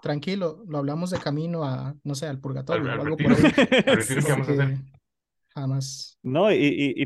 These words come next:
Speaker 1: Jamás,
Speaker 3: precisamente,
Speaker 1: jamás.
Speaker 3: digamos, usted ve, usted ve eso en,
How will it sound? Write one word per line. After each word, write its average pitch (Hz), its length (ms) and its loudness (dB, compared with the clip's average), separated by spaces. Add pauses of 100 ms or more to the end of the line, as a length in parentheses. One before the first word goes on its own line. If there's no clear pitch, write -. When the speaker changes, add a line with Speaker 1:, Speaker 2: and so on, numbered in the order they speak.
(140)
Speaker 1:
Jamás, 135 300 -2
Speaker 3:
precisamente, - 0 -
Speaker 1:
jamás. 170 420 -4
Speaker 3:
digamos, 143 300 -4
usted 127 280 -6
ve, 147 300 -6
usted 127 320 -6
ve 143 200 -2
eso 165 260 -6
en, 120 460 -8